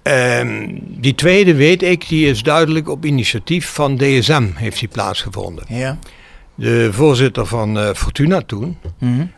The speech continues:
Speaker 1: was ook tevens researchdirecteur van D S M. En daar heeft men toen in, eh, met alle clubs in Zuid-Limburg, ook M V V, aan tafel gezeten. Op een zaterdagmiddag, meen ik, in Budobois.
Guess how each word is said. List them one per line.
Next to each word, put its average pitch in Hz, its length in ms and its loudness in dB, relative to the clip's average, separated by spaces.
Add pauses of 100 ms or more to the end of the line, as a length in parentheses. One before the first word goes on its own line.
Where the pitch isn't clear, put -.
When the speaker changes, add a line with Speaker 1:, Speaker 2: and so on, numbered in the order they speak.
Speaker 1:
was 117 260 -2
ook 123 140 -6
tevens 135 440 0
researchdirecteur 117 1000 -4
van 104 160 -4
D 101 60 -4 (180)
S 82 60 -8
M. 95 220 -12 (1000)
En 117 200 0
daar 139 220 2
heeft 165 200 2
men 123 180 2
toen 127 220 0
in, 110 220 0
eh, 98 420 -2
met 107 480 -2
alle 160 220 2
clubs - 380 -4
in 120 120 -2
Zuid-Limburg, 113 760 -4
ook 113 140 -8 (100)
M 104 80 -4
V 101 140 -8
V, 113 180 -6
aan 120 120 -6
tafel - 380 -8
gezeten. 135 560 -6 (680)
Op 107 160 -4
een 107 100 0
zaterdagmiddag, 110 840 -2
meen 107 240 -2
ik, 92 160 -10
in 101 220 -6
Budobois. 104 540 -6